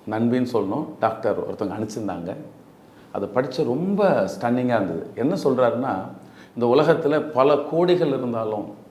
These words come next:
நான் உடல்ன்ற ஒரு விஷயம், உடலை நம்ம பார்த்துக்கல அப்படின்னா கடைசி காலத்துல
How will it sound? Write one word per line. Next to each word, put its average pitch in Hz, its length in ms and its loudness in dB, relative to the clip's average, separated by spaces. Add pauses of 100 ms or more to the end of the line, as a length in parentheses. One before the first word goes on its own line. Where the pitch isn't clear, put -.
(560)
நான் 117 260 2
உடல்ன்ற 180 760 4
ஒரு 123 180 4
விஷயம், 110 420 -4
உடலை 151 300 2
நம்ம 139 300 0
பார்த்துக்கல 120 480 4
அப்படின்னா 95 360 -2 (300)
கடைசி 151 360 -2
காலத்துல 101 480 -2